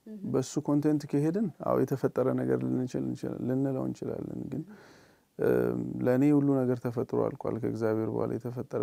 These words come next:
Speaker 2: ነገር አለ ብዬ አላስብም። ግን የሆነ ነገር ስናይ ያንን ነገር እኛ እኮ የራሳችን መንገድ አለን። አርቲስት የሚያደርግሽም እሱ ነው።
Speaker 1: እህ።
Speaker 2: አንቺ ሰው ያላየበት አንግል ይዘሽው ስትመጪ ያ ነገር ምን ይሆናል?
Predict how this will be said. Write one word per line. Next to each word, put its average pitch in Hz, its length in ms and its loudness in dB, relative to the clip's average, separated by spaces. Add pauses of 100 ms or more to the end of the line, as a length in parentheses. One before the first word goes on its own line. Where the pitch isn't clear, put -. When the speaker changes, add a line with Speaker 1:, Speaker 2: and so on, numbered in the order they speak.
Speaker 2:
ነገር 123 280 0
አለ 110 240 -2
ብዬ 50 200 -6
አላስብም። - 480 -12 (480)
ግን 123 280 4 (1400)
የሆነ 139 320 8
ነገር 131 260 6
ስናይ 139 400 4 (600)
ያንን 127 360 6
ነገር 135 240 2
እኛ 139 240 8
እኮ 160 160 -2
የራሳችን 139 480 6
መንገድ 127 280 4
አለን። - 220 -2
አርቲስት 143 360 4
የሚያደርግሽም 151 600 6
እሱ 120 220 -4
ነው። - 140 -6 (100)
Speaker 1:
እህ። 233 180 -12
Speaker 2:
አንቺ 120 240 0
ሰው 131 180 6
ያላየበት 127 680 6
አንግል 113 340 0 (380)
ይዘሽው 113 440 0
ስትመጪ 113 420 -2 (1300)
ያ 127 200 8
ነገር 127 300 6
ምን 123 180 4
ይሆናል? 127 360 2